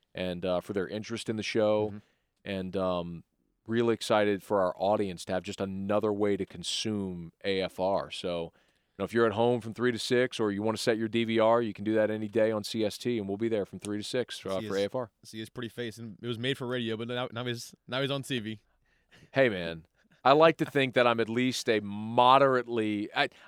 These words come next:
Speaker 1: I, I try to break radio stereotypes on the reg,
Speaker 2: Oh,
Speaker 1: okay?
Speaker 2: yeah.
Speaker 1: So, like, I, I try to stay fit. I'm, I'm regrowing my hair.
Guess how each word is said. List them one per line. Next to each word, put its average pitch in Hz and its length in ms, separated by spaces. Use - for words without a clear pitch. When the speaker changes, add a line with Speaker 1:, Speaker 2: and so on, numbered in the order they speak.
Speaker 1:
I, 208 260
I 196 200
try 254 240
to 185 80
break 143 580
radio 131 460
stereotypes 107 960
on 101 220
the 87 100
reg, 78 420
Speaker 2:
Oh, 113 120
Speaker 1:
okay? 113 240
Speaker 2:
yeah. 110 60
Speaker 1:
So, - 120
like, 135 100
I, 139 100
I 131 80
try 165 400
to 180 100
stay 160 300
fit. - 540
I'm, 110 240
I'm 117 160
regrowing 151 540
my 139 140
hair. 131 540